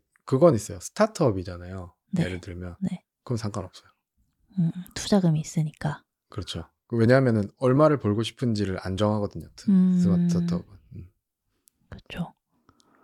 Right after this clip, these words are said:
Speaker 1: 그러니까 무한히
Speaker 2: 음,
Speaker 1: 성장하는
Speaker 2: 네네.
Speaker 1: 거예요. 네. 무한대로.
Speaker 2: 뭐 근데 스몰 브랜드다.
Speaker 1: 네.
Speaker 2: 네, 뭐 공방을 차린다.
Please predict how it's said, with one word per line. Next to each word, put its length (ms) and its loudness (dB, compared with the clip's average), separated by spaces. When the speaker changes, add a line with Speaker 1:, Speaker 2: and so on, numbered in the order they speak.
Speaker 1:
그러니까 240 -2
무한히 480 6
Speaker 2:
음, 400 2
Speaker 1:
성장하는 520 0
Speaker 2:
네네. 20 -12
Speaker 1:
거예요. 160 -18
네. 60 -14
무한대로. 540 -2
Speaker 2:
뭐 200 -10
근데 420 0
스몰 320 6
브랜드다. 600 2
Speaker 1:
네. 140 -6
Speaker 2:
네, 520 2
뭐 360 -8
공방을 480 8
차린다. 540 0